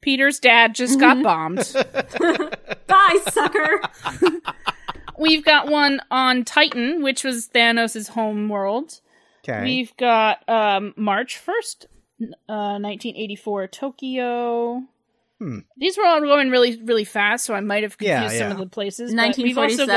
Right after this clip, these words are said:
Speaker 1: got
Speaker 2: New York.
Speaker 1: New York, yep.
Speaker 3: Hmm.
Speaker 1: Uh, oh, the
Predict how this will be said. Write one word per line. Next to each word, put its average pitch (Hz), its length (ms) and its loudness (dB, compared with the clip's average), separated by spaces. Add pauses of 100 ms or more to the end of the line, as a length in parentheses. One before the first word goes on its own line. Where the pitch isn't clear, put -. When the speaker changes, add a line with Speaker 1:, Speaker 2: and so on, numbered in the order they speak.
Speaker 1:
got 202 100 0
Speaker 2:
New 190 120 -2
York. 180 520 -4 (100)
Speaker 1:
New 220 200 -4
York, 196 500 -2
yep. 208 260 -8 (300)
Speaker 3:
Hmm. 156 140 -10 (800)
Speaker 1:
Uh, 247 240 4 (120)
oh, 277 160 6
the 220 180 -4